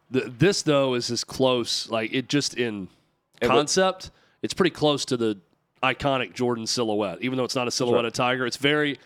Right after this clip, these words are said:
Speaker 1: I like it that it's very simple.
Speaker 2: And I, they're not going for just the sports brand.
Speaker 1: Yeah.
Speaker 2: You
Speaker 1: It's
Speaker 2: know,
Speaker 1: a
Speaker 2: they're
Speaker 1: lifestyle brand.
Speaker 2: Lifestyle brand is what
Speaker 1: Dad
Speaker 2: they're,
Speaker 1: style.
Speaker 2: what they're
Speaker 1: That's what
Speaker 2: saying.
Speaker 1: he's going for.
Speaker 2: Chad, um, there's a big difference between, big difference, big gap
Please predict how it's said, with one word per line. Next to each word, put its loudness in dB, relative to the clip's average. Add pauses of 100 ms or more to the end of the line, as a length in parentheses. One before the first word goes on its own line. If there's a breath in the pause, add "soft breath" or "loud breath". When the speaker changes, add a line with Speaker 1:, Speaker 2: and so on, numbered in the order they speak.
(160 soft breath)
Speaker 1:
I 4
like 0
it -4
that 0
it's -4
very 0
simple. -6
Speaker 2:
And 6
I, 4
they're 2
not 0
going 0
for -8
just -8
the -10
sports -2
brand. -10 (220)
Speaker 1:
Yeah. -2 (320)
Speaker 2:
You 2
Speaker 1:
It's 2
Speaker 2:
know, 6
Speaker 1:
a 6
Speaker 2:
they're 6
Speaker 1:
lifestyle 0
brand. -10
Speaker 2:
Lifestyle 0
brand -12
is -16
what 0
Speaker 1:
Dad 4
Speaker 2:
they're, -2
Speaker 1:
style. -6
Speaker 2:
what -6
they're -8
Speaker 1:
That's -12
what 0
Speaker 2:
saying. 2
Speaker 1:
he's -4
going -4
for. -12 (200)
Speaker 2:
Chad, 4
um, 4 (160)
there's 0
a -6
big -2
difference 0
between, -4 (340)
big 0
difference, -4
big -2
gap -4